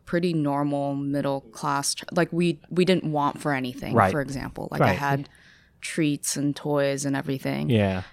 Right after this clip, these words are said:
Speaker 1: And then when we moved to the U S, that kinda completely changed.
Speaker 2: In what way?
Speaker 1: Um,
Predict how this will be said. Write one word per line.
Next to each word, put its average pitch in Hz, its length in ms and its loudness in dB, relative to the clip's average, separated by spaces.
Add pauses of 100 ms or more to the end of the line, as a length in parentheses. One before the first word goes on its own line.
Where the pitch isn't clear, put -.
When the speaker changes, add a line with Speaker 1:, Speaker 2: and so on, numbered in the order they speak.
Speaker 1:
And 202 80 0
then 214 120 6
when 214 120 6
we 208 120 6
moved 196 320 2
to 196 160 0
the 175 100 0
U 165 220 4
S, 160 320 4
that - 260 2
kinda 156 240 -2
completely 143 560 -4
changed. - 680 -2
Speaker 2:
In 123 160 8
what 120 120 4
way? 104 360 0 (120)
Speaker 1:
Um, 151 680 4